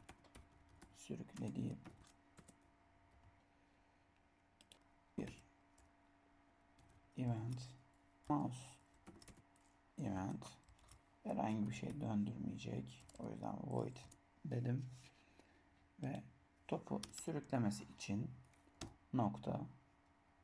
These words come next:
start drag dedim.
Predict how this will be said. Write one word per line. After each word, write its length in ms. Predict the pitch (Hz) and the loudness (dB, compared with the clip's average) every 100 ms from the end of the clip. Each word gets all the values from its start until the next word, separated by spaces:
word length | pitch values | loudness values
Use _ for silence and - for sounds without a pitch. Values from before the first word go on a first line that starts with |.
| - | -14
start 520 | - - - - - - - - - - | -4 2 4 2 -8 -18 -20 -20 -20 -6
drag 260 | - 52 - - - - - - - - - - - - - | 0 2 0 -8 -18 -20 -20 -20 -18 -18 -18 -20 -20 -10 0
dedim. 220 | - - | 0 0